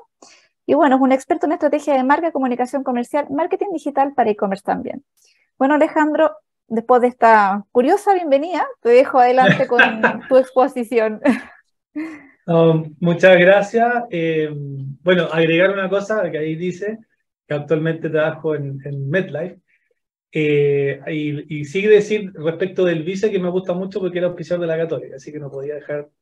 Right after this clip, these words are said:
Speaker 2: eh, pasar eso. Oye, eh, bueno, en primer lugar agradecer la, la invitación de la anda, feliz de estar acá. Eh, y también qué rico haber escuchado a la Caro antes mencionar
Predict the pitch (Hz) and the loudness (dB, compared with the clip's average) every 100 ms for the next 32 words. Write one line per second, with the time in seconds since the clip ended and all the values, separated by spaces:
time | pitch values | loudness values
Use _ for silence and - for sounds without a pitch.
0 | _ _ 147 139 139 - - - 143 - | _ _ -10 -10 -10 -14 -18 -14 -12 -12
1 | 135 - - 262 - _ _ _ _ - | -12 -14 -14 -14 -14 _ _ _ _ -20
2 | _ - _ _ - - 160 165 196 220 | _ -20 _ _ -20 -2 2 2 4 4
3 | 220 180 170 170 165 165 - 165 160 202 | 4 0 0 2 2 2 0 -4 2 2
4 | 180 165 190 220 220 220 226 226 202 185 | 2 -2 -2 0 2 2 2 2 2 2
5 | 165 208 208 214 202 190 180 170 160 - | -2 -4 -4 -2 -4 -4 -6 -8 -10 -10
6 | 165 165 160 156 147 - 190 220 269 - | -6 -4 -4 -6 -6 -2 -2 -2 -6 -10
7 | 160 156 151 175 185 240 277 185 - 160 | -6 -4 -4 -6 -4 -4 -6 -14 -10 -8
8 | 165 165 175 165 156 170 208 226 _ _ | -6 -6 -4 -4 -4 -6 -6 -10 _ _
9 | _ _ 165 160 156 151 151 147 147 165 | _ _ -6 -2 -2 0 -2 -2 -6 -6
10 | 165 165 202 196 196 208 214 196 185 196 | -4 -4 -6 -6 -2 0 0 -2 -6 -4
11 | 202 196 185 190 196 190 190 - 208 190 | -2 -2 -4 -2 -2 -2 -4 0 0 2
12 | 185 180 175 160 170 185 185 | -2 -4 -4 -4 -2 -4 -6